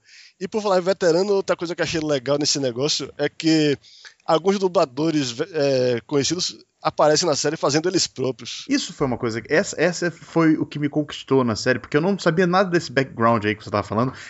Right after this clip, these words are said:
Speaker 2: Eu nem sabia que ele era roteirizado pela Michiko Yokote, eu não sabia nada sobre esse anime, literalmente. Eu só assisti porque tava lá na lista, né? Eu falei, "Ah, vou dar uma olhada nisso aqui, né?"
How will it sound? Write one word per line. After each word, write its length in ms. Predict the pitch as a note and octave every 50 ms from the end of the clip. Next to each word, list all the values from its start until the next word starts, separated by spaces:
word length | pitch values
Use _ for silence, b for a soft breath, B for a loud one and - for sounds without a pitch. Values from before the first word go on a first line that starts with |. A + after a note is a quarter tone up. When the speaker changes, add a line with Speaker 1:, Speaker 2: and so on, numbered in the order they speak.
| B
Speaker 2:
Eu 80 | - D#3+
nem 80 | F#3+ G#3+
sabia 260 | - G3 C#3 D3+ F#3
que 80 | E3 F3+
ele 120 | D#3+ C#3+
era 140 | D3+ F3 F3
roteirizado 560 | C#3 D3+ D3 - D3 C#3 B2+ G#2 B2 C3+ C3
pela 160 | - C#3 C3+
Michiko 340 | B2+ A#2+ A2 - B2 A2+ B2+
Yokote, 220 | A#2 A2 G2+ F#2 A2+
eu 40 |
não 60 | G#2+ -
sabia 180 | A#2+ C3+ C3+
nada 540 | B2 A2 A2+ A#2+ C3 C#3 A#2+ G#2 F#2+ E2+ - B B B B B B B B
sobre 220 | - - G#2+ G#2 G2+
esse 120 | - -
anime, 260 | G#2 G2 G#2+ A2 A2+
literalmente. 460 | A2 A2+ A2+ C#3 B2 A2 G2 A2+ A#2 B2
Eu 60 | G#2+
só 120 | - D#3
assisti 440 | D#3+ D#3+ - D3+ C#3+ - - C#3+ D3+
porque 340 | D3 - E3 - - F3+ E3 E3+ - _ _
tava 220 | - B3 E4+ F4 -
lá 100 | G#3 A3
na 140 | A#3+ G#3
lista, 340 | - A2+ B2+ F#3 E3+ - C#3+
né? 60 | C3+
Eu 40 | C#3+
falei, 180 | C#3+ - - -
"Ah, 40 | -
vou 120 | D#3+ G#3
dar 80 | G#3 -
uma 100 | G#3+ F3
olhada 220 | D3+ D3+ D3 C3+ C3
nisso 180 | B2 - -
aqui, 200 | A2 G2+ - D3
né?" 160 | D3+ D3+ D#3+